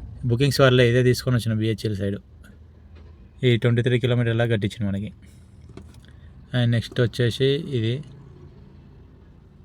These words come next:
and సిక్స్టీన్ కిలోమీటర్స్కి త్రీ ఫిఫ్టీ ఫైవ్, ట్వంటీ వన్ రూపీస్ కిలో-, కిలోమీటర్లా కట్టించింది అనమాట.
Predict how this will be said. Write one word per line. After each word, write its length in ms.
and 180
సిక్స్టీన్ 400
కిలోమీటర్స్కి 640
త్రీ 220
ఫిఫ్టీ 260
ఫైవ్, 240
ట్వంటీ 260
వన్ 140
రూపీస్ 280
కిలో-, 480
కిలోమీటర్లా 520
కట్టించింది 480
అనమాట. 260